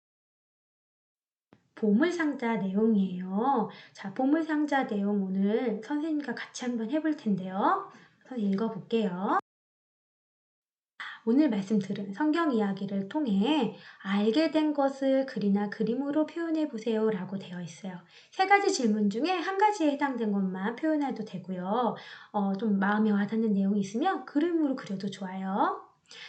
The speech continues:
자, 첫 번째, 오늘 들은 성경 이야기. 하나님이나 복음에 대해 무엇을 말하고 있을까요? 네, 오늘 우리 친구들이 기억해야 될 가장 중요한 내용은 바로, 어, 예수님께 향유를 부은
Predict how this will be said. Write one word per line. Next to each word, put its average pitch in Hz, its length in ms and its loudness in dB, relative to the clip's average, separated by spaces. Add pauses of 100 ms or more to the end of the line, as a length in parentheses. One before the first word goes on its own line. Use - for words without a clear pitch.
자, - 140 -6
첫 - 160 6
번째, 220 440 2
오늘 254 320 2
들은 220 180 2
성경 349 400 2
이야기. 196 560 0 (300)
하나님이나 247 960 0
복음에 262 480 0
대해 208 440 4 (180)
무엇을 262 640 2
말하고 208 420 0
있을까요? 208 840 0 (800)
네, - 240 -20
오늘 196 200 4
우리 190 120 -2
친구들이 240 560 -2
기억해야 208 540 -4
될 202 140 -8
가장 226 360 -4
중요한 190 460 0
내용은 196 560 2 (320)
바로, 196 640 -2 (340)
어, 190 320 -6
예수님께 202 800 -2
향유를 294 500 0
부은 202 520 -4